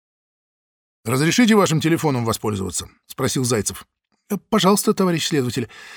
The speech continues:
это конфиденциальный звонок?» Директор сказал «конфициальный» и услужливо взялся за ручку двери, демонстрируя готовность оставить своего посетителя наедине с телефоном, сидевшим на обширном столе,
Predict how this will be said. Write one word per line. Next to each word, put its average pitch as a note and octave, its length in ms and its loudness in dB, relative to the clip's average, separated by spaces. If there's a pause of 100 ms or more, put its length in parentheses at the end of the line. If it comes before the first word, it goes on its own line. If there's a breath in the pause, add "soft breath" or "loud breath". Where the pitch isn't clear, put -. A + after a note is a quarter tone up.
(140 loud breath)
это E3+ 680 2 (120)
конфиденциальный A3 1200 2
звонок?» C3+ 540 -2 (560)
Директор B2 380 0
сказал B2+ 500 0 (220)
«конфициальный» B2 1040 -2 (560)
и F3+ 60 2
услужливо G3 560 4
взялся D#3 340 2
за D3+ 140 2
ручку D3 280 -2
двери, G3+ 380 2 (200 loud breath)
демонстрируя D3+ 680 0
готовность D#3 600 0
оставить C#3 580 -2
своего A2+ 340 -2
посетителя F3+ 640 0
наедине C3+ 500 0
с - 80 -4
телефоном, E3+ 580 2 (320 loud breath)
сидевшим C#3+ 540 -2
на C#3 80 0
обширном B2 440 0
столе, B2 420 -2